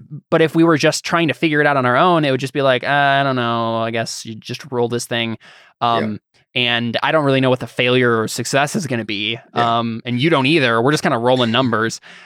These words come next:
Speaker 1: Um,
Speaker 2: Yeah. <laughs> D and D
Speaker 1: uh,
Speaker 2: also has this awkward thing, and most games do, where it's like,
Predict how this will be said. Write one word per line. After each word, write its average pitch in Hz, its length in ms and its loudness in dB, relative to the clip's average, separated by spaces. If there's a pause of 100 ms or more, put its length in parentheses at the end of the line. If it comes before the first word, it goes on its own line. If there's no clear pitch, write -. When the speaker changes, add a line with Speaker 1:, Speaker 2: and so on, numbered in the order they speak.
(140)
Speaker 1:
Um, 135 200 0
Speaker 2:
Yeah. 392 400 0 (220)
<laughs> - 180 -20
D 151 120 4
and 151 80 4
D 135 100 4
Speaker 1:
uh, - 20 4
Speaker 2:
also 131 180 2
has 120 180 0
this 98 120 -4
awkward 104 460 -2
thing, 101 360 0
and 101 140 0
most 101 220 0
games 78 200 -6
do, 87 160 -2
where 85 120 0
it's - 160 -4
like, 85 260 -2